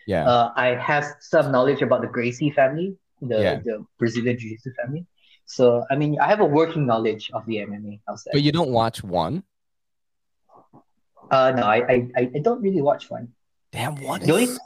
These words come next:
Speaker 1: so mass-, I watch it, bro. I love
Speaker 2: Yeah, it's
Speaker 1: M M A.
Speaker 2: mass-
Speaker 1: My, the wife and I, like, watch U F C and, uh, <clears throat> the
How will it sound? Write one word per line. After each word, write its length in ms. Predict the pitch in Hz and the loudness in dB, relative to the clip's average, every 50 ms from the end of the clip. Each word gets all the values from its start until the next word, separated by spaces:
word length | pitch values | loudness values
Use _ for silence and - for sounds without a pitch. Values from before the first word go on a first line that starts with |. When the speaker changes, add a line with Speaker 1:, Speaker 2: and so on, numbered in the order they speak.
| - - | -18 -16
Speaker 1:
so 80 | 185 175 | -12 -10
mass-, 460 | 160 147 135 147 156 - 226 214 - - | -10 -8 -8 -8 -6 -6 -8 -8 -6 -4
I 120 | 185 233 | -2 -2
watch 360 | 240 175 120 92 85 - - | 0 -2 -4 -4 -4 -8 -10
it, 100 | 110 - | -12 -10
bro. 380 | 85 87 82 78 92 110 156 - - _ _ _ _ _ _ _ _ | -10 -8 -6 -4 -4 -4 -4 -6 -10 _ _ _ _ _ _ _ _
I 60 | 135 | -2
love 240 | 143 139 139 139 139 | 0 0 0 0 2
Speaker 2:
Yeah, 120 | 185 147 120 | 2 2 2
it's 100 | 117 113 | 0 0
Speaker 1:
M 100 | - 180 | -2 -2
M 60 | 220 | -2
A. 100 | - 202 | -2 -2
Speaker 2:
mass- 20 | |
Speaker 1:
My, 160 | 107 - - - 143 | -4 -4 -4 -2 -2
the 100 | 127 120 | 0 2
wife 260 | 123 135 156 165 - | 2 2 0 0 -4
and 100 | 165 147 | -2 0
I, 120 | 143 135 120 110 101 - - - | 0 0 0 -2 -6 -10 -10 -4
like, 260 | 101 104 98 - - | -4 -4 -4 -4 -6
watch 380 | 101 101 104 107 107 104 - 120 | -4 -2 0 0 -2 -2 -4 -2
U 120 | 113 107 | 0 0
F 80 | 101 - | -2 -2
C 460 | - - 110 104 104 101 98 98 101 - _ _ _ _ _ _ _ _ _ _ - | -2 -4 -2 -2 0 -2 -2 -4 -6 -8 _ _ _ _ _ _ _ _ _ _ -2
and, 380 | 117 113 110 110 107 107 98 | 0 2 2 0 0 -2 -4
uh, 280 | - - 104 107 98 - | -4 -2 0 0 0 -2
<clears throat> 40 | - | -4
the 460 | - - 190 190 160 131 120 131 - | -2 2 2 4 4 4 2 0 0